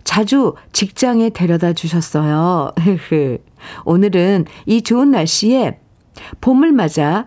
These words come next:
피어나는 꽃들을 구경하면서 마지막으로 직장에 데려다 주시고 있습니다.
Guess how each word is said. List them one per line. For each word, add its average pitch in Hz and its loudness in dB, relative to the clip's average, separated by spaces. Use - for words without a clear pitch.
피어나는 247 0
꽃들을 220 -2
구경하면서 190 0
마지막으로 254 2
직장에 214 -2
데려다 175 0
주시고 160 -4
있습니다. 170 0